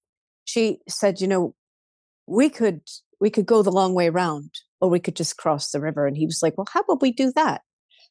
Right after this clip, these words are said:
And there was another man standing on the bank of the river with them. And she said, "This is how." And she took her c-, walking companion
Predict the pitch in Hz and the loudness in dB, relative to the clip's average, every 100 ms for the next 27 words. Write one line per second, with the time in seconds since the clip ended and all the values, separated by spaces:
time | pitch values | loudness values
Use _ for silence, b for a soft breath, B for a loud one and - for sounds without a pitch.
0 | _ 185 220 226 226 277 294 214 190 175 | _ 0 2 0 0 0 0 0 -2 -4
1 | - 180 175 170 170 170 170 160 - 160 | -4 -4 -4 -6 -6 -6 -6 -10 -6 -2
2 | 170 165 160 - _ _ _ 190 233 185 | 0 0 -4 -6 _ _ _ 0 0 0
3 | 131 151 - _ _ _ - 196 - 202 | -4 -10 -18 _ _ _ -6 -4 -4 -2
4 | 233 233 247 214 - 190 143 120 - _ | -2 -2 -4 -6 -6 -4 -2 -6 -12 _
5 | _ _ 185 185 233 - 269 - 277 294 | _ _ -10 -6 -8 -2 -4 0 2 2
6 | 277 - 190 208 - 190 185 170 180 170 | 0 -6 -2 -2 -4 -12 -12 -10 -6 -4
7 | 160 156 | -4 -4